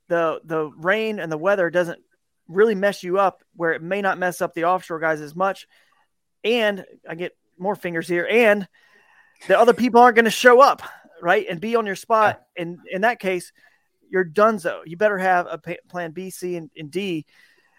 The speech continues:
Speaker 1: It's what makes what I do nerve-wracking.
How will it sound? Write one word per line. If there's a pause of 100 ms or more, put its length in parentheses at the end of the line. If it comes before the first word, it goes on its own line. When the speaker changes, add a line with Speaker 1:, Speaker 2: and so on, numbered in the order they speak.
(500)
Speaker 1:
It's
what
makes
what
I
do (580)
nerve-wracking.